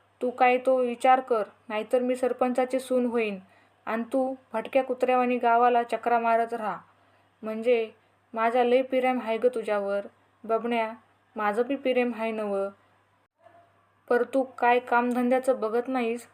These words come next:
तोवर म्या बाला नाही सांगू शकत ना. काहीतरी उपाड काढ र.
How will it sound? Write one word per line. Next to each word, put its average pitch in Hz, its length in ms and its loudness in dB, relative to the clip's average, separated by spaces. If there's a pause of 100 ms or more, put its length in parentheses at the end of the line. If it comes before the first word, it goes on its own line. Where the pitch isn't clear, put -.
(180)
तोवर 247 260 4
म्या 247 260 -2
बाला 247 380 4
नाही 240 260 -2
सांगू 254 300 0
शकत 226 340 -4
ना. 196 300 -4 (520)
काहीतरी 254 420 2
उपाड 254 400 2
काढ 240 360 4
र. 202 320 -4